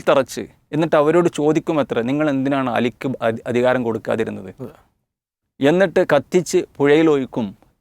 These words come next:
Speaker 1: എന്നാണ് ഇവരുടെ വിശ്വാസം. അതിന് കാത്തിക്കാണ് അവർ. എന്ന് മാത്രമല്ല, സഹാബികളുടെ കൂട്ടത്തിൽ ഇവരുടെ പിന്നെ റിജാലുൽ ഖിഷി എന്ന് പറയുന്നവരുടെ പ്രധാനപ്പെട്ടൊരു ഗ്രന്ഥമുണ്ട്. അതിൽ പറയാണ്, അബൂ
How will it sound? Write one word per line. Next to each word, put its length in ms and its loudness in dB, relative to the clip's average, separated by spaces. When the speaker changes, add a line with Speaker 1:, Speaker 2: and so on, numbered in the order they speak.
Speaker 1:
എന്നാണ് 380 -2
ഇവരുടെ 320 2
വിശ്വാസം. 440 -2
അതിന് 220 -2
കാത്തിക്കാണ് 500 0
അവർ. 100 -16
എന്ന് 220 6
മാത്രമല്ല, 440 2
സഹാബികളുടെ 680 2
കൂട്ടത്തിൽ 360 -2
ഇവരുടെ 400 4
പിന്നെ 240 2
റിജാലുൽ 420 4
ഖിഷി 300 -2
എന്ന് 140 0
പറയുന്നവരുടെ 460 0
പ്രധാനപ്പെട്ടൊരു 1000 2
ഗ്രന്ഥമുണ്ട്. 460 -4
അതിൽ 160 4
പറയാണ്, 360 4
അബൂ 120 2